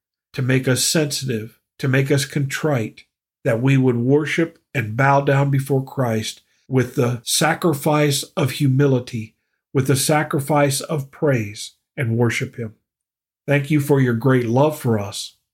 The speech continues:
Thank you for the Lord Jesus Christ. It's in his name that we pray. Amen.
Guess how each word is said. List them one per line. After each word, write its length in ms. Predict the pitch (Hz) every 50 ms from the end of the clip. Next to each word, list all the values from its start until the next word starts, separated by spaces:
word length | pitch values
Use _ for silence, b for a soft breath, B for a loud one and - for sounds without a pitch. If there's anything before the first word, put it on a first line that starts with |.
| _ _ _ _ _ _
Thank 200 | 123 120 117 -
you 80 | 135 120
for 160 | - - 123
the 100 | 117 117
Lord 260 | 110 113 113 110 107
Jesus 440 | 110 113 110 104 104 110 110 107 -
Christ. 540 | - - - 98 90 92 - - - - _ _ _ _ _ _ _ _ _ _ _ _ _ _ _ _ _
It's 160 | 123 - -
in 120 | 127 113 110
his 300 | 117 131 147 143 139 143
name 200 | 139 135 135 135
that 80 | 139
we 140 | 131 139 139
pray. 500 | 135 135 - 123 110 101 95 98 104 - _ _ _ _ _ _ _ _ -
Amen. 420 | 113 104 101 110 104 92 90 -